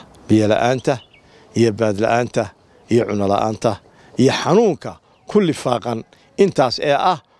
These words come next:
qofkii markuu wuxuu cuno waayo, wuxuu cabbo waayo, in biyo la'aan ay ku dhacayso, dehydration uu ku dhacayo,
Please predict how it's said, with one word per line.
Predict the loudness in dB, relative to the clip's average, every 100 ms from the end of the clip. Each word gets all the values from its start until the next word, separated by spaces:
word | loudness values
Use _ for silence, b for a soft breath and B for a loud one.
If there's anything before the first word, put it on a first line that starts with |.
| _
qofkii | -8 -6 -4
markuu | -4 -2
wuxuu | -4 -4
cuno | -2 0 2
waayo, | 2 0 -6 _ _ _ _ _ -10
wuxuu | 0
cabbo | 2 2 2
waayo, | 4 2 0 -4 -8 b b
in | -2
biyo | 2 4
la'aan | 2 0 -2
ay | -4
ku | -2
dhacayso, | -2 0 -2
dehydration | -2 -2 0 0 -2 -2
uu | -6
ku | -2
dhacayo, | 0 2 0